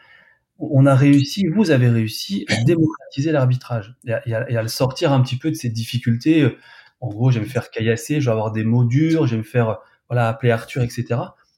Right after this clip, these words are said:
au travers, bah, de tout ce qui a été fait par tous arbitres. Alors, c'est certes,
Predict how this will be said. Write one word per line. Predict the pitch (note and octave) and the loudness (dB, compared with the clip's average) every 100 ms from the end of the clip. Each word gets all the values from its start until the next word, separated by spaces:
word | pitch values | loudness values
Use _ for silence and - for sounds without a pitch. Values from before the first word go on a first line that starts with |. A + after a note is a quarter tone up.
| - | -6
au | D#3 | -4
travers, | - D3 E3 G#3 | 0 2 2 2
bah, | C3+ | 0
de | C3 - - | -2 -6 -4
tout | C#4 | -4
ce | - | -2
qui | F3 | 0
a | |
été | D3+ C#3+ | 0 0
fait | B2+ G#3+ | -4 -4
par | C#3+ B2+ | -4 -6
tous | C#3 C#3 | -8 -8
arbitres. | C#3+ D#3+ - - | -6 -8 -10 -12
Alors, | G#2 | -14
c'est | A2+ A2 | -12 -12
certes, | - D3+ - - | -2 -2 -2 -14